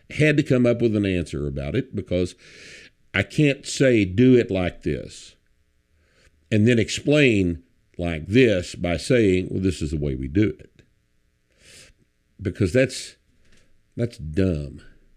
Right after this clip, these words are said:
That's low level. Do it this, 'cause this is the way we do it. It's not ever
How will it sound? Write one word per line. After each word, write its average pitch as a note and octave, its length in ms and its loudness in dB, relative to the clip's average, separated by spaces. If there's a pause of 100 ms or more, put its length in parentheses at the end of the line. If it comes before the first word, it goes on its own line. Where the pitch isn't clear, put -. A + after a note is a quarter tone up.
(600)
That's G#2 280 -6
low G#2+ 320 4
level. F2 720 2 (1400)
Do C3 220 6
it G2+ 140 0
this, G#2+ 200 0
'cause A#2+ 200 2
this C#3+ 200 2
is B2 100 2
the A#2+ 80 4
way A#2 180 4
we G2 160 4
do C#3 180 0
it. - 220 -8 (140)
It's E2 160 -4
not B2 360 -2 (180)
ever F2+ 480 2